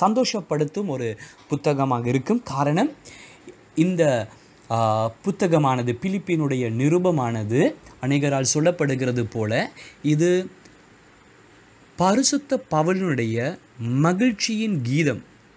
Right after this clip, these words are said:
பரிசுத்த பவுலினுடைய மகிழ்ச்சியின் கீதம் என்று இந்த புத்தகத்தை சொல்லுவார்கள். அதாவது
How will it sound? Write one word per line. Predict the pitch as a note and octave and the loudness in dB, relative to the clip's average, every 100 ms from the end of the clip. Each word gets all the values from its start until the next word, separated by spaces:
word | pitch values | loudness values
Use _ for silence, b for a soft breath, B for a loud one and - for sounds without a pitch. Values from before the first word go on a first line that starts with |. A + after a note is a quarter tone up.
| - - - | -20 -20 -10
பரிசுத்த | A#2+ B2 - A2+ A#2 | -4 -2 -2 -4 -2
பவுலினுடைய | B2 A#2+ B2 C3+ G3+ | -2 0 0 0 0
மகிழ்ச்சியின் | C#3+ B2+ D3+ B3 A3 - A#3 A#3+ A#3+ C3 | 0 0 2 0 0 -2 -2 -2 -4 -2
கீதம் | C3 A3 G3 C#3+ | 0 0 0 0
என்று | B2 B2 F3 - | 0 0 -2 0
இந்த | C#3+ B2 | 0 0
புத்தகத்தை | C#3 C3 C3 B2+ D3 | -2 -4 -4 -4 -2
சொல்லுவார்கள். | C#3+ - B2 A#2 A#2 A2 B2 - - - B B B | 0 0 0 0 0 0 -2 -4 -12 -20 B B B
அதாவது | A2 A2+ A2+ B2+ E3+ B3+ | -2 0 2 2 2 0